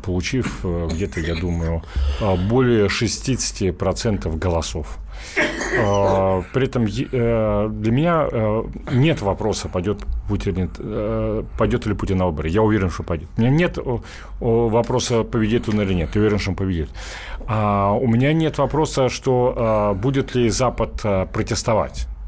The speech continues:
Будет протестовать. А, а вот для меня вопрос, э, м, такой. Значит, э, вот будет ли Запад пытаться организовывать по-настоящему массовые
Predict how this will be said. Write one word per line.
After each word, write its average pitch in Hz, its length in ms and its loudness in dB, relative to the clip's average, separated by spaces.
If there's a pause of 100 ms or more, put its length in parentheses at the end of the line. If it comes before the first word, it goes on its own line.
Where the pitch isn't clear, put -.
Будет 98 520 -2 (380)
протестовать. 90 640 -4 (600)
А, 117 460 2
а 113 140 2
вот 123 360 2
для 120 200 2
меня 151 240 4
вопрос, 135 600 0
э, 107 460 0 (200)
м, 131 300 -4 (460)
такой. 120 380 0 (600)
Значит, 101 400 -4
э, 95 460 0
вот 131 300 -2 (140)
будет 165 540 2
ли 147 80 2
Запад 113 420 0 (480)
пытаться 143 480 2
организовывать 113 600 4
по-настоящему 160 1040 2
массовые 98 720 0